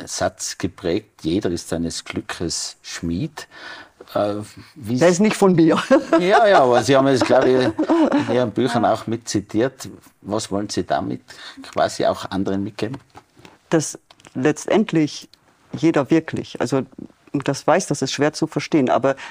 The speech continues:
Speaker 2: Glück ist, glücklich sein ist ja ein Gefühl, es ist ein Empfinden. Und das können wir für uns selber tun. Das bra-, ist schön, wenn das von außen kommt, wenn wir durch irgendetwas glücklich sind,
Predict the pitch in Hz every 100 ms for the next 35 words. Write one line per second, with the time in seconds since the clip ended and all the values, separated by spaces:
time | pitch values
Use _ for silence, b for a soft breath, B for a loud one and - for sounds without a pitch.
0 | - 175 214 - 165 151 - 240 214 160
1 | 147 147 139 160 - 147 - 151 226 135
2 | 113 143 147 143 160 214 208 131 101 _
3 | _ _ _ _ _ _ - 131 - _
4 | - 120 185 - - 160 147 131 160 175
5 | 160 - 147 - 151 180 180 139 - _
6 | - 113 107 - _ 143 - 143 156 147
7 | - 226 254 185 156 - - 220 233 208
8 | 196 196 156 151 - 190 202 - 185 185
9 | - 180 180 - 185 190 175 190